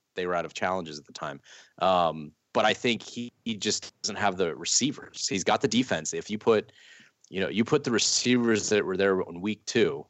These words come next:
I mean, I know head, Antonio Brown was a head case, but you put Antonio Brown there, you put Josh Gordon there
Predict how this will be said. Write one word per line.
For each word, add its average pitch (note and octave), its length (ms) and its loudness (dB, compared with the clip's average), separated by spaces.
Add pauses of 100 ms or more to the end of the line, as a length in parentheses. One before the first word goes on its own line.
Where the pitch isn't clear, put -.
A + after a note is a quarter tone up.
(120)
I - 80 -6
mean, F2 140 -4
I F2 80 0
know F#2+ 160 4
head, F2+ 280 -4
Antonio F#2+ 320 0
Brown E2+ 220 2
was E2 80 -2
a D#2 60 -2
head G2 180 0
case, D#2 260 -4
but E2+ 220 -2 (300)
you - 80 -2
put B2+ 120 0
Antonio A#2 440 4
Brown G2 260 2
there, G2 80 -2
you F#2+ 80 -2
put - 140 -8
Josh F#2+ 240 2
Gordon G#2+ 260 0
there D#2 320 -6